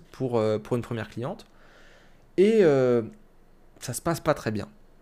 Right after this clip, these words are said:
Ça se passe pas très bien, je, j'ai un problème. Je, je n'aime pas le cadre. Et je me dis,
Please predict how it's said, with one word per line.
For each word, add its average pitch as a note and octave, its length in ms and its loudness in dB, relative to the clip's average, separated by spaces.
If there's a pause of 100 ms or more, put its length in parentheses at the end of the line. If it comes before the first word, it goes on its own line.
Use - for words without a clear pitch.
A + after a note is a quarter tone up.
(460)
Ça B2 120 -6
se A#2 60 -6
passe B2 200 -2
pas E3+ 120 0
très D#3+ 180 -6
bien, D3 360 -2
je, A2 680 -2
j'ai G#2+ 160 -6
un D3 100 0
problème. A2+ 360 -8 (320)
Je, A#2 720 -2
je A2 220 -10
n'aime A#2+ 180 -4
pas C3+ 80 -2
le B2 80 -8
cadre. - 300 -12 (680)
Et B2 80 2
je A#2 80 -2
me B2 100 0
dis, F3+ 260 -6